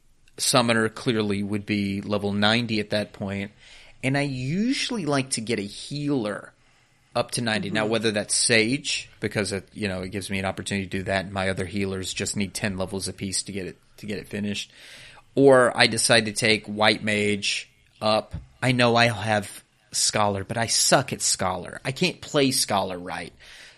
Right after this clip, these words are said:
Speaker 1: I don't, I don't play as a proactive healer. I'm a reactive healer. So it's really tough for me on,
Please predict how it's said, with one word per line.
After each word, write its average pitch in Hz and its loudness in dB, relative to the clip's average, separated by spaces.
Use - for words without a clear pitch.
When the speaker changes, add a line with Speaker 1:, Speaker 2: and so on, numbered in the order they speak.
Speaker 1:
I 131 6
don't, 139 2
I 143 2
don't 143 0
play 143 2
as 110 -2
a 107 0
proactive 117 2
healer. 98 -6
I'm 120 -4
a 117 0
reactive 110 0
healer. - -12
So - -4
it's 123 -4
really 131 2
tough - 0
for 95 -4
me 95 -10
on, - -12